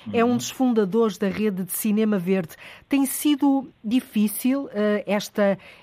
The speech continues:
Speaker 1: esta viagem por estes territórios e,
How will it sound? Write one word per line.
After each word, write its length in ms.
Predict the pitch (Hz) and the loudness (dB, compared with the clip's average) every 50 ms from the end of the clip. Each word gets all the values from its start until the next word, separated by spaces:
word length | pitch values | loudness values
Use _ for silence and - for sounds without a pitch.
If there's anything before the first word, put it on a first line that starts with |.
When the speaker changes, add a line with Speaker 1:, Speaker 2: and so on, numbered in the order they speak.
| _ | _
Speaker 1:
esta 960 | - 208 208 214 - - - - 220 208 202 202 196 196 196 190 190 185 190 180 | -4 -2 -2 -2 -2 -6 -6 -2 0 2 2 4 4 4 2 2 2 0 0 0
viagem 680 | 175 208 202 208 196 180 175 175 175 180 208 214 220 214 | 0 2 2 4 2 2 0 -2 -2 -2 -4 -4 -4 -6
por 220 | 196 - 208 175 | -6 -6 -2 -2
estes 320 | 196 190 180 - - - - | -2 -2 -4 -6 -12 -16 -12
territórios 760 | - 185 170 185 175 - - 170 165 180 180 202 190 165 165 | -8 -6 -4 -4 -4 -4 -2 -2 -2 -2 -2 -2 -2 -2 -2
e, 240 | 196 185 180 175 | -2 0 0 -2